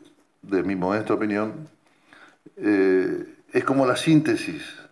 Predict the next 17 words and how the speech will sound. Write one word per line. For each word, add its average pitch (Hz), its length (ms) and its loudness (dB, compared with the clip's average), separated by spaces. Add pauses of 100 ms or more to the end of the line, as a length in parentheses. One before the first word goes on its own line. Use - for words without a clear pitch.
(120)
del 95 140 -2
ser 95 160 -2
misionero. 80 500 -8 (800)
Es 101 220 -2
esa - 280 -2
cosa 98 640 0
ecléctica, 104 680 -2
multicultural, 98 1040 -2 (800)
que - 60 -10
se - 140 -8
expresa 107 320 -2
en 101 60 -2
la 98 80 -2
gastronomía, 98 680 -4
en 101 80 -4
sus 90 180 -4
danzas 104 720 -4